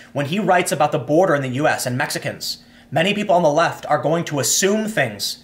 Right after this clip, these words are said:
that aren't true are. They're gonna say, "I trust this news outlet." Keep, keep, <sighs> look, here's the, here's, here's the, the, the, the big spike in the, in the, in the, in the ground, the, this railroad spike, nail in the coffin, whatever.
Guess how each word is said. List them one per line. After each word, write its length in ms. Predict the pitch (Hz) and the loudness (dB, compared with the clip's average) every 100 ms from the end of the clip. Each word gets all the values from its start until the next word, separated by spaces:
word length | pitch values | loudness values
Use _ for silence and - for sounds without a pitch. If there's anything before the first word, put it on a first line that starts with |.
| - | -8
that 160 | 110 - | -8 0
aren't 260 | 135 180 - | 2 2 0
true 300 | 160 151 - | -4 -2 2
are. 340 | 165 - - - _ _ - | 4 2 -2 -18 _ _ -4
They're 100 | 156 | 0
gonna 80 | 165 | 0
say, 180 | 170 160 | 0 0
"I 120 | 160 | 0
trust 400 | 160 190 214 - | 0 0 0 -2
this 160 | 156 151 | -6 -4
news 120 | 131 | -4
outlet." 320 | 113 - 92 - - - - - - | -4 -4 -10 -14 -20 -20 -20 -20 -12
Keep, 260 | - - - | -8 -6 -6
keep, 220 | 175 - - - | -6 -4 -8 -10
<sighs> 280 | - - - | -18 -20 -6
look, 320 | 202 196 - - - - - - - | 0 0 0 -12 -20 -20 -20 -12 0
here's 240 | 247 233 | 0 2
the, 80 | - | 0
here's, 280 | 214 240 233 | 2 2 2
here's 220 | 220 190 | -2 -2
the, 80 | 165 | -4
the, 220 | - 143 | -6 -8
the, 220 | - 135 | -4 -4
the 160 | 117 120 | -4 -8
big 500 | 120 151 127 117 - - | -2 -2 -2 -6 -16 -18
spike 420 | - - 156 139 127 | -12 -4 -2 -2 -2
in 60 | |
the, 160 | 120 120 | -6 -6
in 140 | 120 | -8
the, 80 | 107 98 - 95 | -10 -12 -18 -16
in 140 | 107 | -12
the, 120 | 110 | -10
in 60 | 120 | -8
the 80 | 117 | -4
ground, 300 | 135 135 127 | 0 0 -2
the, 120 | 113 - | -8 -10
this 280 | 135 - 135 | -8 -8 -2
railroad 360 | 160 196 185 | 2 4 4
spike, 380 | - 185 - - | 2 -2 -2 -4
nail 140 | 185 | -2
in 80 | 202 | 0
the 60 | 170 | 0
coffin, 320 | 175 156 156 | 0 0 0
whatever. 420 | 180 196 135 - | 2 2 0 -8